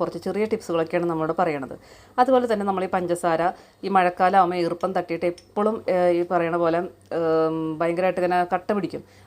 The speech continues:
അപ്പോൾ അത് ഒഴിവാക്കാനായിട്ട് ഞാൻ ഉപ്പ് വിതറണ കണ്ടിട്ടുണ്ട്, പക്ഷേ പഞ്ചസാരയിൽ ഉപ്പ് വിതറാനായിട്ട് എനിക്കൊരു കോൺഫിഡൻസ് ഇല്ല. അപ്പോൾ അതുകൊണ്ട് ഞാൻ കൂടുതലും ഗ്രാമ്പുമാണ് ഇട്ട് വെക്കാറ്. അപ്പോൾ ഉറുമ്പിൻ്റെ ശല്യം ഉണ്ടാവാറില്ല, അതുപോലെ ഈ കട്ട പിടിക്കണ പ്രശ്നം ഉണ്ടാവാറില്ല. അതുപോലെ നിറയെ പഞ്ചസാര ഇട്ടിട്ട് നമുക്കിതുപോലെ ടിൻ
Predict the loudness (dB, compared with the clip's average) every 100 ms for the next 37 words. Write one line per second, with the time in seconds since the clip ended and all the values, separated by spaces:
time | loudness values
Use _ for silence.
0 | -4 2 2 2 0 0 2 0 0 -6
1 | -4 -6 -6 -20 -2 0 0 -2 2 4
2 | 4 2 0 -2 -2 -4 -4 -6 -6 -4
3 | -4 -4 -4 0 0 2 0 0 -4 -6
4 | -8 -4 -4 -4 -4 -4 -4 -8 -10 -16
5 | -20 -6 0 2 2 2 0 0 0 0
6 | 0 0 2 2 2 0 -2 -2 -2 -2
7 | -2 -6 -2 0 0 -2 -2 -2 0 0
8 | 2 2 2 0 -2 -2 -2 -6 -12 -16
9 | -6 -2 0 0 -2 -2 -2 -4 -4 -6
10 | -4 -4 -2 -2 -2 -6 -12 -18 -20 -20
11 | -2 2 4 4 6 4 4 0 2 0
12 | -2 -2 0 0 -2 -2 -2 -2 -4 0
13 | 0 0 -2 -2